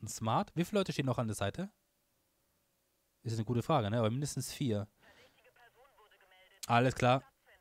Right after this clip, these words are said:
Bus. Mach den Bus voll. Alle rein.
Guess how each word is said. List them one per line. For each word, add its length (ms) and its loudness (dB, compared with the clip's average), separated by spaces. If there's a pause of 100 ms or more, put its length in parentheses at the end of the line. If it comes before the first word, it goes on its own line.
(760)
Bus. 400 4
Mach 140 0
den 120 0
Bus 140 -2
voll. 200 4 (4000)
Alle 180 -2
rein. 160 0